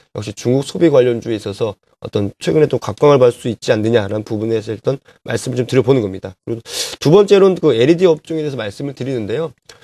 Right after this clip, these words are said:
사실 엘이디 업종이 몇 년 전부터 계속 이제 뭐 성장한다, 굉장히 좀 좋을 것이다 하고 있는데 사실 그렇게 좋지 못했습니다. 왜냐하면은 결국 이제 마지막에 종착역이라 될 수 있는 부분이 이제 엘이디 조명 쪽인데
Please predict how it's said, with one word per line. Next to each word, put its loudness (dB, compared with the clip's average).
사실 2
엘이디 6
업종이 2
몇 2
년 6
전부터 2
계속 -6
이제 -6
뭐 -4
성장한다, 0
굉장히 -4
좀 -8
좋을 -2
것이다 0
하고 -2
있는데 0
사실 -8
그렇게 -14
좋지 -4
못했습니다. -2
왜냐하면은 0
결국 4
이제 2
마지막에 0
종착역이라 -6
될 -6
수 -14
있는 -10
부분이 -6
이제 -6
엘이디 -4
조명 0
쪽인데 -6